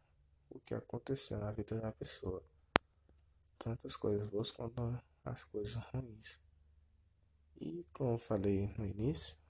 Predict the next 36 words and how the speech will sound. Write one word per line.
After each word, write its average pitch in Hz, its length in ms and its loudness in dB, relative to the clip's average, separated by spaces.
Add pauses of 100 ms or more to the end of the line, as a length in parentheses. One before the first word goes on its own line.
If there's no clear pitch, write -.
a 110 80 -2
Bíblia 135 520 0 (160)
é 139 100 0
o 131 40 6
único 143 400 0
livro 160 400 2 (840)
que 107 320 0
o 113 160 0
autor 131 460 4
está 165 500 4
do 165 100 -2
seu 220 300 4
lado. 160 340 4 (240)
Mesmo 113 300 2
que 151 140 -2
você 143 260 6
não 131 120 4
acredite, 123 680 2
mas 110 320 4
quando 113 300 2
você 98 260 2
pega 127 260 4
uma 107 140 0
Bíblia 95 340 0
pra 92 200 2
ler, 104 320 4 (1600)
é 113 100 2
o 123 220 6
Criador, 131 720 4
o - 20 -8 (120)
próprio 131 360 0
Deus, 120 540 4
o - 100 -18
próprio 120 240 2
Espírito - 380 0
Santo - 520 0